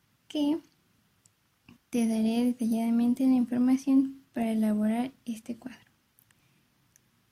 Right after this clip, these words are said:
Se conforma por el primer grupo, que es financiación básica,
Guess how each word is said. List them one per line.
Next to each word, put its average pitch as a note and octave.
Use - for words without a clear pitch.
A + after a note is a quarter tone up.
Se C4+
conforma C#4+
por C4+
el A#3
primer A3+
grupo, C4+
que A3+
es A3
financiación A3+
básica, C4+